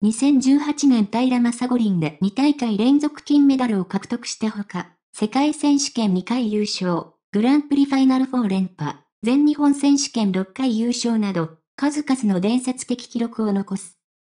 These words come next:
二千二十二年七月にプロスケーターに転向。今年二月にスケート史上初の東京ドーム公演、ギフトを単独で行い、九月には創作集団クランプとコラボレーションし、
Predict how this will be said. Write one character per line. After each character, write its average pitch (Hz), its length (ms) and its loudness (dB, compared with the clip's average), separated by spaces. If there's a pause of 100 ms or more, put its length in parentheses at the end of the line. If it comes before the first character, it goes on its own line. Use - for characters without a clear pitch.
二 220 100 4
千 285 280 4
二 262 140 6
十 254 200 0
二 220 140 2
年 220 200 0
七 - 260 -4
月 208 260 -2
に 160 240 -2
プ 196 100 0
ロ 247 100 2
ス 262 120 -12
ケ 277 200 0
ー 269 60 -4
タ 269 80 -2
ー 262 80 0
に 196 100 0
転 185 280 -2
向。 165 440 -4 (240)
今 240 160 -4
年 285 280 0
二 269 120 6
月 240 280 -2
に 170 260 -2
ス - 120 -14
ケ 285 180 2
ー 302 60 -4
ト 294 120 -2
史 285 180 -4
上 226 160 -2
初 190 300 -4
の 285 100 4
東 285 240 -2
京 269 220 0
ド 262 80 2
ー 254 80 2
ム 254 140 2
公 240 260 -2
演、 156 240 -4 (260)
ギ 269 120 -2
フ - 100 -16
ト 233 160 -2
を 196 60 -2
単 254 240 0
独 262 220 -2
で 233 120 -2
行 226 200 -4
い、 208 340 -4 (160)
九 285 120 -2
月 285 280 0
に 202 160 2
は 170 220 -2
創 285 240 0
作 294 220 -4
集 294 260 0
団 214 200 -2
ク - 140 -8
ラ 240 120 2
ン 285 100 2
プ - 100 -18
と 220 100 -6
コ 214 160 -6
ラ 247 120 -2
ボ 269 100 0
レ 262 140 2
ー 254 40 -2
シ 208 140 -4
ョ 190 60 0
ン 180 100 -2
し、 - 380 -8